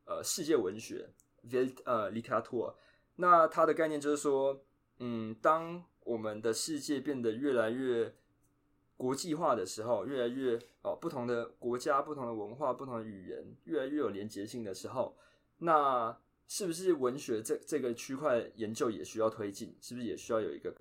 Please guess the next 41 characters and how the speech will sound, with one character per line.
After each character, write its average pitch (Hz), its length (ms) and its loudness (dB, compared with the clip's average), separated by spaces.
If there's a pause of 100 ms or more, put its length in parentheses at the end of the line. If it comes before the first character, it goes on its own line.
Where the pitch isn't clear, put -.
更 104 360 -2 (160)
国 107 200 -6
际 123 140 -6
性 120 180 -8
的 101 100 -6
网 95 200 -4
络？ - 280 -2 (340)
那 120 200 2
才 113 180 -2
进 120 200 -6
而 104 80 -4
推 120 200 0
展 123 200 -4
出 101 180 -10
这 120 100 -6
种 - 160 -4 (120)
不 190 100 -2
同 120 320 -6
语 220 200 -6
言、 76 200 -10 (160)
跨， 123 480 0 (200)
跨 135 360 2
语 90 240 -6
言、 78 160 -10
跨 127 260 2
文 101 240 -2
化 113 200 0
的 95 100 -4
一 98 140 -8
个 90 360 -6 (460)
比 104 140 -10
较 151 180 6
文 107 320 -2
学 95 300 -6
这 117 100 -4
样 107 100 -4
的 90 60 -8
一 87 60 -8
个 - 100 -12
思 104 240 -8
维。 90 260 -4